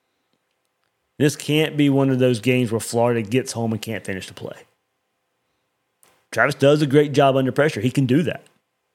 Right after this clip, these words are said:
I still think you take your chances there. This doesn't mean Florida wins if they sell out and, and stop F S U's run game, but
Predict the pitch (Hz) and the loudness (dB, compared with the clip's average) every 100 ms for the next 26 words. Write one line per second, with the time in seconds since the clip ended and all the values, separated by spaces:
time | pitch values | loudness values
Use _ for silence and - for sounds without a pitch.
0 | _ _ _ _ _ _ _ _ _ _ | _ _ _ _ _ _ _ _ _ _
1 | _ _ _ _ _ _ - 113 170 143 | _ _ _ _ _ _ -8 -4 -2 -2
2 | 170 147 160 147 135 143 127 117 110 113 | -2 -2 -2 -2 -2 -2 0 -2 -6 -2
3 | 110 127 123 151 135 139 139 123 127 127 | -2 -2 0 0 0 -2 -2 0 0 2
4 | 120 120 107 117 113 - 127 113 110 104 | 0 -2 -4 -4 -6 -6 -4 -2 0 0
5 | 104 107 107 95 104 - 127 120 120 113 | -2 -4 -6 -6 -8 -2 0 0 -2 -4
6 | 101 110 110 160 147 117 104 104 117 110 | -4 -4 0 2 2 -2 -4 -4 -2 -2
7 | 101 | -4